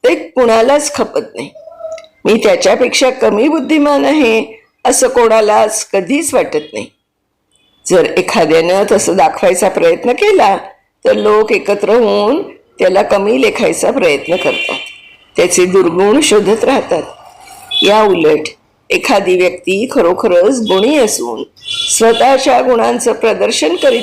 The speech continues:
नसेल तर लोक त्या व्यक्तीकडे आवर्जून जाऊन तिचे गुण तिला दाखवून तिला गौरवतात. तुम्हाला लोकांकडून आदर हवा असला तर तुम्हीही लोकांना तो द्या.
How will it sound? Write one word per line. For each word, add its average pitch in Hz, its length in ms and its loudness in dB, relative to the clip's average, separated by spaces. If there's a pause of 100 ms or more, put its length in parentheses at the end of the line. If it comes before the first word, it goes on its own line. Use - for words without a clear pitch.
नसेल 208 540 0 (480)
तर - 80 2
लोक 220 440 2
त्या 247 100 0
व्यक्तीकडे 214 600 -2
आवर्जून 220 720 0
जाऊन 208 420 0
तिचे 220 280 -4
गुण 208 300 -2
तिला 233 260 -2
दाखवून 214 720 -2 (580)
तिला 180 360 2
गौरवतात. 160 760 -2 (1160)
तुम्हाला 170 480 0
लोकांकडून 170 880 0
आदर 160 440 0
हवा 180 240 2
असला 190 520 0 (560)
तर 170 100 2
तुम्हीही 214 760 2
लोकांना 180 460 0
तो 196 180 0
द्या. 160 380 0